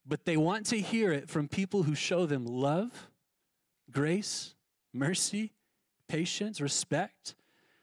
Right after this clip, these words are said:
not from people who are trying to bash them over the head with the word of God.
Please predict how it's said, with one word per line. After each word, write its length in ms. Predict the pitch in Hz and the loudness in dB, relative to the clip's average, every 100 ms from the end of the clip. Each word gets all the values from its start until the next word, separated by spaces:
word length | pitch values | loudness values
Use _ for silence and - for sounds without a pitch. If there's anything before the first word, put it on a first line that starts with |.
| _ | _
not 240 | 139 175 180 | -4 -2 0
from 160 | 220 | 0
people 280 | 208 196 170 | 0 2 4
who 60 | 151 | 4
are 80 | 143 | 2
trying 400 | - 160 156 151 | -2 -2 -4 -4
to 220 | 151 123 _ _ _ _ _ _ _ _ 127 | -6 -6 _ _ _ _ _ _ _ _ -6
bash 300 | 165 180 - | -2 -2 -2
them 140 | 190 180 | 0 0
over 200 | 170 160 | 0 -2
the 100 | 147 | -2
head 160 | 131 | -2
with 140 | 123 - | -4 -2
the 80 | |
word 140 | 131 117 | -2 -4
of 100 | |
God. 100 | 110 | -8